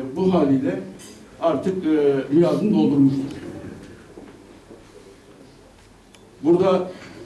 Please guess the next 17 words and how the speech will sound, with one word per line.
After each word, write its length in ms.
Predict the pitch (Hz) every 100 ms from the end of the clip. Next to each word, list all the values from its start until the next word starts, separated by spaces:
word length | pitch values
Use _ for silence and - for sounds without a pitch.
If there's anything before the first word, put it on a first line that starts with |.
| - - - - - 214 208 202 - - - 151
önceki 400 | 160 170 160 170
il 160 | -
başkanımızdan 760 | 160 - 151 147 143 147 165 156
da, 80 | 131 - - - - - - - -
başkanlarımızdan 880 | 143 143 147 143 143 143 151 175
da 60 | 156
aldığımız 540 | 139 127 139 143 143
bilgilerle 580 | 139 135 139 147 147 147
de 360 | 127 - 123 -
bunları 300 | 127 127 123
yoğurarak 360 | 127 120 117 113
sizlere 320 | 120 120 117
tak-, 400 | 113 - - -
takdim 260 | 123 - -
ediyorum 240 | 117 113
değerli 180 | 127 123
arkadaşlar. 460 | 123 110 98 -